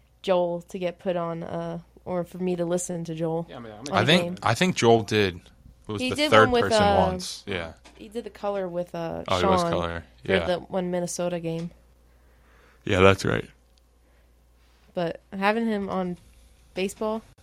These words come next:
Speaker 1: that's
Speaker 3: Yeah, we tried to get him here on Beat the Clock the morning that you
Speaker 1: He's
Speaker 3: guys
Speaker 1: a
Speaker 3: were in, uh,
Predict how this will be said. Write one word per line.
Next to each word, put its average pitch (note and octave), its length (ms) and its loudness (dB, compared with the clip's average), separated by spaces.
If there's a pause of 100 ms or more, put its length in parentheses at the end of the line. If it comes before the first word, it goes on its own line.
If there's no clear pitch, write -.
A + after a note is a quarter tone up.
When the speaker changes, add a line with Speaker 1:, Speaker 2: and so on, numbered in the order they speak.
(240)
Speaker 1:
that's - 400 -10 (280)
Speaker 3:
Yeah, C#3 120 8
we A#2+ 100 4
tried D#3+ 240 6
to D#3 60 0
get C3+ 180 6
him B2 80 4
here B2 160 4
on G#2 120 4
Beat A2 160 -6
the G2+ 80 -6
Clock G#2 400 2
the G2+ 80 -8
morning G2 340 -4
that F2+ 160 -4
you - 80 -2
Speaker 1:
He's F#2+ 80 2
Speaker 3:
guys F#2+ 180 2
Speaker 1:
a G2 40 -6
Speaker 3:
were F#2+ 160 2
in, F2+ 180 -2
uh, F2 300 -4